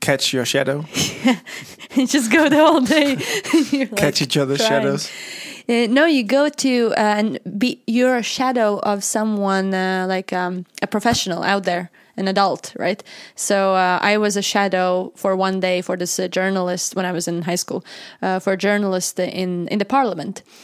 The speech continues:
Speaker 2: So I was, like, following him and, like, uh, seeing what he does and how he works. And, uh, he went to the, um, he went to smoke a lot,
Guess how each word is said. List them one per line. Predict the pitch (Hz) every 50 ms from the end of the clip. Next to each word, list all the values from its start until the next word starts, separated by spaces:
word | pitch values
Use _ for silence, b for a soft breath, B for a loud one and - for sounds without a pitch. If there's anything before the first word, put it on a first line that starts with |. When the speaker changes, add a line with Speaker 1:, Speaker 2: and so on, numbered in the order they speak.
| B B B B B
Speaker 2:
So | - - 214
I | 208
was, | 208 208 196 196
like, | 190 -
following | - 214 208 208 196 185 185
him | 185 196 185 180 170
and, | 175 - -
like, | - - - 202 - - 190
uh, | - - - - -
seeing | 180 - - 185 180 185
what | 185 180 180
he | 170 185
does | 175 180 180 175
and | 175 175
how | 165 170
he | 190 175 180
works. | 185 180 185 190 - - - B B B B B B B
And, | 220 208 208 208 208 208 208 202 202
uh, | 202 196 196 196
he | 180 226 226 226
went | 214 220 220 220 214 -
to | 220 202
the, | 175 190 185 185 185 185 180 180
um, | 180 175 185 - - - - 95 - -
he | 190 190
went | 214 220 208 -
to | 202
smoke | - - 285 277 208 - -
a | -
lot, | 156 151 - - -